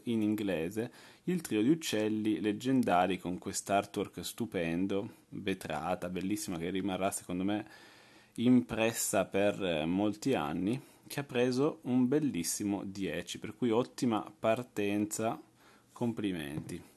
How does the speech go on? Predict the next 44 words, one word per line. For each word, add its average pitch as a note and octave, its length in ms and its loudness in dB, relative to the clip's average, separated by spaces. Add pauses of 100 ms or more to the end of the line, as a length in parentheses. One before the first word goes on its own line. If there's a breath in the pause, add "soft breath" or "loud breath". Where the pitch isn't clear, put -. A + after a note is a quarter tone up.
(440 loud breath)
Questa G#2 400 -4
appunto G#2 340 -6
ovviamente G#2 400 -2
in G#2 60 2
inglese, B2+ 480 2
ma F2+ 140 -2
ci - 100 -10
sono G2 320 -4
anche G#2 220 -4
molte G2 240 -4
carte F#2+ 260 -4
italiane, G2 640 -2
giapponesi, F#2+ 600 -4
c'è - 100 -10
un G2 200 -4
bel B2 200 -2
misto, E2+ 500 -6
anzi F2+ 280 -8
c'è - 100 -2
anche A3+ 240 0
forse - 320 -4
una A2 180 -2
cinese E2+ 580 -6
se F#2+ 140 -8
non F#2 160 -4
sbaglio. F#2+ 600 -8 (920 loud breath)
Abbiamo C#3 580 4
appunto A#2 480 0
anche B2 240 0
la A2+ 140 2
versione F#2+ 960 0
G A2+ 260 2
X G#2 300 -2
regular, A2 720 0
appunto B2 520 -4
stavolta G2+ 380 0
in G2+ 140 0
giapponese, F#2+ 800 -4
che C3 100 -4
ha F#3 40 -2
preso G#2+ 400 -2
nove, G#2 680 0
non A#2 260 -2
male, E2+ 440 -4